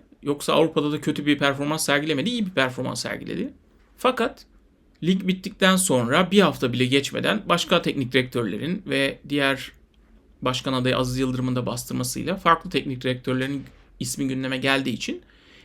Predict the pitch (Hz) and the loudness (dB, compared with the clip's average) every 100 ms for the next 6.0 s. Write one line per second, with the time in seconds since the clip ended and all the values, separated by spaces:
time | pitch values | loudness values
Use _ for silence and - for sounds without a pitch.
0 | - - - 190 208 202 208 196 165 123 | -18 -10 0 4 4 4 4 2 2 0
1 | 185 202 160 190 208 165 131 85 160 233 | 2 4 4 4 6 4 4 0 -2 -4
2 | - - - 269 254 254 247 247 233 226 | -8 -12 2 6 6 4 2 2 0 0
3 | 233 220 220 214 - 226 220 - 214 156 | 0 2 2 2 0 -2 0 2 2 4
4 | 175 175 175 170 170 - _ _ _ - | 2 2 2 0 -2 -6 _ _ _ -4
5 | 127 123 123 123 127 - - - 180 | 0 2 0 -4 -8 -8 -10 -4 -4